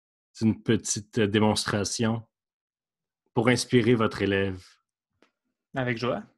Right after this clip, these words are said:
Speaker 1: Très bien. Qu'est-ce qu'on parie ?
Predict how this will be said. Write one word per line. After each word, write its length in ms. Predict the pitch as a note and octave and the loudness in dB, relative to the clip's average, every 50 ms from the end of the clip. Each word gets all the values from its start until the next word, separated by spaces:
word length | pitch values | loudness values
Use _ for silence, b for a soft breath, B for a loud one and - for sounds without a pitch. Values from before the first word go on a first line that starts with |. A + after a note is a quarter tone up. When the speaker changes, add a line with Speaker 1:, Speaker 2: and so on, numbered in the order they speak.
| _ _ _ _ _ _ _ _ _ _ _ _ _ _ _ _ _ _ _ _ _ _ _ | _ _ _ _ _ _ _ _ _ _ _ _ _ _ _ _ _ _ _ _ _ _ _
Speaker 1:
Très 200 | - - - F#2 | -20 -16 -16 -14
bien. 300 | E2+ F2+ F#2 F#2+ C#3 G3+ G#3+ _ _ _ _ _ _ _ _ b b b b b b b b b b | -10 -8 -6 -6 -6 -6 -8 _ _ _ _ _ _ _ _ b b b b b b b b b b
Qu'est-ce 180 | - E3+ D#3+ - | 0 0 0 2
qu'on 140 | - C#3 B2+ | 0 0 2
parie ? 400 | C#3 B2+ A#2 A2+ C3 D#3 E3+ | 2 2 2 2 2 0 0